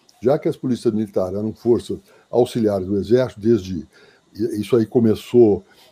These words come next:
em mil novecentos e trinta, com a Revolução de Getu-, com Getúlio. Getúlio fez essa história da intervenção por isso. Ou seja, estabeleceu essa regra, é, porque queria submeter as, as, as guardas pretorianas dos antigos presidentes dos estados ao controle da União.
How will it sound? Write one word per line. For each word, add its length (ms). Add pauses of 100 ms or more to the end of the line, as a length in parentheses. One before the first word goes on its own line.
(200)
em 260
mil 140
novecentos 340
e 60
trinta, 480 (280)
com 140
a 40
Revolução 380
de 100
Getu-, 340
com 140
Getúlio. 540 (600)
Getúlio 400
fez 340
essa 200
história 480
da 100
intervenção 560
por 160
isso. 300 (560)
Ou 60
seja, 240
estabeleceu 720
essa 220
regra, 420 (600)
é, 200
porque 240
queria 280
submeter 680
as, 380 (100)
as, 340
as 120
guardas 440
pretorianas 840
dos 320
antigos 440
presidentes 480
dos 140
estados 380
ao 80
controle 400
da 60
União. 320